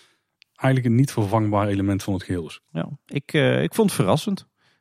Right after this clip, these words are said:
Speaker 2: Er komt natuurlijk ieder jaar wel één of twee van dit soort films uit. Eh, en, eh, je hebt ook geregeld T V-producties, zeker, eh, rond de kerst, die zich in de Efteling afspelen. Best verrassend dus. En ja, best wel een aardige cast ook. Ik heb even de lijst voor me. Wat bekende namen, in ieder geval bekend voor mij, zijn onder meer, eh, Anna Drijver.
Speaker 1: Zeker, ja.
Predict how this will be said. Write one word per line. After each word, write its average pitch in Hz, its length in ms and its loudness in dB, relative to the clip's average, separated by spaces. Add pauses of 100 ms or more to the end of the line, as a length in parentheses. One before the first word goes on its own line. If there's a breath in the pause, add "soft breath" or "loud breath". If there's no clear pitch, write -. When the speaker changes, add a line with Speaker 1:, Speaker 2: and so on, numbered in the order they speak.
Speaker 2:
Er - 60 -14
komt 110 100 -4
natuurlijk 104 300 -2
ieder 92 160 -4
jaar 104 200 4
wel 101 220 2
één 104 160 0
of 101 100 -4
twee 98 220 0
van 98 120 -2
dit 98 120 -2
soort - 220 -12
films 98 360 -2
uit. - 280 -4 (480 soft breath)
Eh, 95 640 -2
en, 92 140 -6
eh, 87 260 -8
je 92 60 -8
hebt 95 140 -6
ook - 140 -10
geregeld 95 320 -4
T - 80 -2
V-producties, 95 800 -4
zeker, 92 460 -4
eh, 90 200 -6
rond 101 240 -2
de 113 60 -10
kerst, - 280 -8
die 95 100 -6
zich 104 140 -10
in 90 100 -10
de 92 100 -8
Efteling - 280 -6
afspelen. 107 500 -6 (340 loud breath)
Best 180 200 2
verrassend 131 320 2
dus. 175 160 0
En - 160 0
ja, 160 220 0
best 147 180 4
wel 131 100 6
een 123 100 2
aardige 104 420 0
cast 156 500 2
ook. - 220 -4
Ik 143 100 -4
heb 120 120 0
even 110 200 -2
de 98 100 0
lijst 101 280 0
voor 143 180 0
me. 156 80 0
Wat 123 140 0
bekende 117 320 2
namen, 110 220 2
in 139 60 0
ieder 113 140 -2
geval 104 140 -2
bekend 113 300 -2
voor 110 120 -4
mij, 113 180 0
zijn 101 140 0
onder 107 160 0
meer, 90 260 -2
eh, 90 100 -6
Anna 110 300 -2
Drijver. 165 560 -2
Speaker 1:
Zeker, 107 400 -6
ja. 127 120 -2